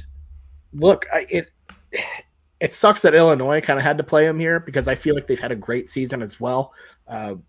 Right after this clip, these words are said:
what, what, uh, what Bielema has done there, uh, has been, you know, really impressive in the time he's had. Uh, but at the same time, I just, y-, it's,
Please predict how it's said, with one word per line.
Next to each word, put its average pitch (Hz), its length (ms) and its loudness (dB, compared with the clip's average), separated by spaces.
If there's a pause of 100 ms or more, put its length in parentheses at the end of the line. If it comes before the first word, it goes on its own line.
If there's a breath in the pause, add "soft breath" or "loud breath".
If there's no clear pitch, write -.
what, 135 180 -6
what, 135 300 -4
uh, 113 200 -6
what 127 240 -4
Bielema 127 420 -4
has 117 220 -6
done 127 300 -6
there, 98 340 -10
uh, 104 320 -10
has 117 140 -6
been, 107 380 -6
you 113 100 -10
know, 110 60 -8
really 147 360 2
impressive 123 560 -4
in 113 220 -4
the 110 80 -12
time 123 260 -2
he's 117 160 -6
had. 110 300 -4 (680 loud breath)
Uh, 95 420 -10 (540)
but 180 200 8
at - 100 2
the 160 60 -2
same 143 340 -2
time, 143 440 -2
I 139 180 -2
just, 139 340 -8
y-, 151 160 -10 (1500 loud breath)
it's, 175 220 -4